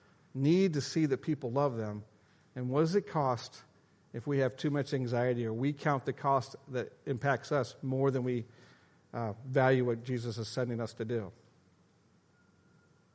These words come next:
Something for us to think about. And now let's think th-, uh,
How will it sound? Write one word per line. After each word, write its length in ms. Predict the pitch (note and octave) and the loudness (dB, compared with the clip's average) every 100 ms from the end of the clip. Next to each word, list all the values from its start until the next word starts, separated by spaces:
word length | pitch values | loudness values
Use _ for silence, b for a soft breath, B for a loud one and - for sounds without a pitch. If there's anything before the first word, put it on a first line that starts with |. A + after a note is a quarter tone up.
| _ _ b b | _ _ b b
Something 340 | - D#3 E3+ | -4 -2 0
for 140 | C#3 D#3 | 2 2
us 140 | - | 2
to 60 | C3+ | -2
think 220 | D3+ C3 | -2 -4
about. 300 | A#2 F#2 - - _ _ _ _ _ _ _ _ _ _ _ _ _ _ - b b b b b | -4 -6 -8 -18 _ _ _ _ _ _ _ _ _ _ _ _ _ _ -20 b b b b b
And 80 | E3+ | 10
now 140 | G3+ | 12
let's 200 | A3+ - | 12 10
think 240 | A3 F#3+ | 6 6
th-, 140 | - F3 | -2 -8
uh, 160 | E3+ | -6